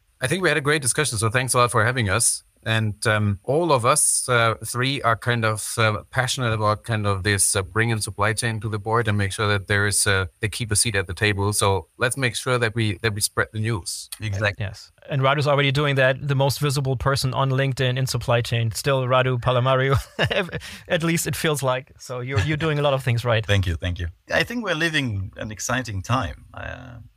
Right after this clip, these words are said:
Speaker 2: again, I, I, uh, I don't come from supply chain. I fell into it ten, fifteen years ago. I, I genuinely love the people. That, that's what made me stay. Um, of course,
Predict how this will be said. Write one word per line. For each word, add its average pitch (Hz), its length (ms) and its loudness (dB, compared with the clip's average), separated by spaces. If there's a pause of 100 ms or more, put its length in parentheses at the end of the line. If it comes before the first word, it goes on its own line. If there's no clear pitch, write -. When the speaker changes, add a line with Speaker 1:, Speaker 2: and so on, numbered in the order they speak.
(100)
Speaker 2:
again, 120 240 2
I, 127 320 2
I, 113 420 -4
uh, 104 100 -4 (240)
I 98 140 2
don't 110 360 2
come 120 240 0
from 127 180 -6
supply 123 340 -8
chain. 123 260 -10
I 90 260 -10 (200)
fell 117 300 0
into 127 260 -6
it 127 300 -10
ten, 113 440 -4 (120)
fifteen 113 360 -10
years 113 240 -6
ago. 110 420 0 (340)
I, 87 160 -2 (160)
I 90 340 -6 (240)
genuinely 123 800 -2
love 110 480 0
the 107 80 -6
people. 113 320 -8
That, 107 160 -4 (240)
that's 98 240 -8
what 101 160 -6
made 101 240 -4
me 95 100 -4
stay. 92 500 -4
Um, 87 600 0 (480)
of 90 140 0
course, - 260 0